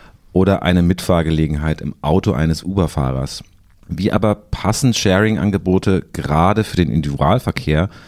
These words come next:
dort hinein? Es gibt mittlerweile ja Carsharing, Leihfahrräder, zuletzt auch E-Tretroller. Haben sich die Hoffnungen erfüllt, die in die Sharing Economy gesetzt wurden, als der Begriff vor rund einem Jahrzehnt populär wurde?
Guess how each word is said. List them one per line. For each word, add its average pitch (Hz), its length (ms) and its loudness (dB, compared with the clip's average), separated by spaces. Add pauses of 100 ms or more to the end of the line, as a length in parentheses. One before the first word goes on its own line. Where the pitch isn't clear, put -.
(220)
dort 76 240 0
hinein? 95 500 0
Es - 120 -10
gibt - 200 -12
mittlerweile 71 380 2
ja 73 120 2
Carsharing, 87 1000 0
Leihfahrräder, 80 1120 0 (500)
zuletzt - 420 -2
auch - 160 0 (100)
E-Tretroller. 78 1000 0 (400)
Haben 80 200 0
sich 87 120 -6
die - 140 -2
Hoffnungen 95 480 0
erfüllt, 107 440 0
die 87 140 -2
in 87 120 0
die 90 160 -6
Sharing 98 420 2
Economy 98 540 2
gesetzt 92 420 -2
wurden, 101 300 0 (640)
als 87 200 0
der 85 120 -2
Begriff 85 280 -2
vor 82 340 0
rund 80 300 0
einem 85 240 2
Jahrzehnt 90 520 0
populär 82 460 0
wurde? 104 320 0